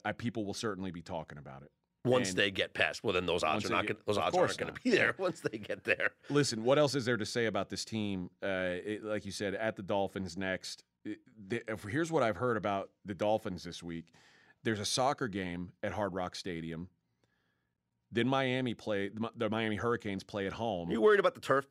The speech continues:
Speaker 2: Is this what you're worried about, the field conditions?
Speaker 1: It was supposed to be raining all week.
Speaker 2: So, sl-, mud,
Speaker 1: So the,
Speaker 2: slop.
Speaker 1: like, this, this field could just be a
Speaker 2: That's not condu-,
Speaker 1: disaster.
Speaker 2: that's not conducive to the Dolphins.
Speaker 1: I
Speaker 2: Dolphins need a fast track.
Speaker 1: They, they'd prefer one.
Speaker 2: Yeah.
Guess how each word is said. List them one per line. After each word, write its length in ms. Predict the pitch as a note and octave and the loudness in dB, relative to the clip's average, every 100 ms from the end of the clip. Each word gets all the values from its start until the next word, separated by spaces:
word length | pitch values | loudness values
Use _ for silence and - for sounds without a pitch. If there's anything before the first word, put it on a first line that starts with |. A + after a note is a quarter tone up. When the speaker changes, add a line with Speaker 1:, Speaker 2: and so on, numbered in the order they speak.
| - | -8
Speaker 2:
Is 60 | A2+ | -6
this 140 | E3 | -4
what 80 | F3 | 0
you're 80 | C#3 | 4
worried 160 | D3+ | 4
about, 260 | C#3+ D3 C#3+ | 4 0 0
the 60 | - | 2
field 240 | D3 - | 2 4
conditions? 480 | C#3 C#3 C#3+ C#3 - _ | 2 2 0 -6 -10 _
Speaker 1:
It 100 | A#2+ | -6
was 240 | A#2+ A#2+ A2 | -2 -2 -2
supposed 240 | - B2+ | -4 -4
to 60 | A#2+ | -2
be 80 | A2 | -2
raining 360 | A#2 C#3 A2+ | 0 0 0
all 160 | F#2 F2 | -2 -4
week. 300 | E2 D2+ - | -6 -12 -10
Speaker 2:
So, 240 | - F2 | -4 -2
sl-, 200 | D2 - F#2+ | 0 -2 -4
mud, 320 | F2+ G2+ G#2 - _ - | 2 4 4 0 _ -8
Speaker 1:
So 180 | - A#2 | 0 2
the, 60 | |
Speaker 2:
slop. 220 | G#2+ G#2+ G#2+ | 4 6 4
Speaker 1:
like, 120 | - | 4
this, 160 | C#3 - - - | -2 -4 -6 -2
this 200 | D#3 - | -2 0
field 280 | D3+ D3+ - | 2 2 0
could 160 | C3 | -4
just 200 | G#2+ G#2+ | -6 -6
be 100 | G#2+ | -2
a 40 | G2 | 2
Speaker 2:
That's 180 | G#2 G2 | 4 4
not 200 | A2+ - | 4 4
condu-, 240 | A2+ F#2 | 0 0
Speaker 1:
disaster. 180 | A#2 - | 0 -2
Speaker 2:
that's 100 | E2 | 0
not 160 | G2 A2 | 2 2
conducive 480 | G#2+ A#2+ C3 A#2 G2 | 4 4 4 2 2
to 80 | G#2 | 2
the 80 | |
Dolphins. 500 | F#2 A2+ E3+ E3 - - _ - - _ _ _ - | 4 4 4 0 -4 -14 _ -20 -20 _ _ _ 2
Speaker 1:
I 60 | |
Speaker 2:
Dolphins 320 | B2 D3 B2+ A2+ | 4 4 2 4
need 100 | B2 | 4
a 40 | |
fast 280 | - A2+ - | 4 2 4
track. 340 | C3+ A2+ - - _ | 4 4 0 -14 _
Speaker 1:
They, 120 | A2 | -6
they'd 240 | F#2+ G#2 F2+ | -4 -4 -4
prefer 340 | G#2+ - C3+ | -6 0 2
one. 300 | A2 F2+ F2 G2+ | 2 -2 -6 -2
Speaker 2:
Yeah. 240 | G2 D3 | 2 2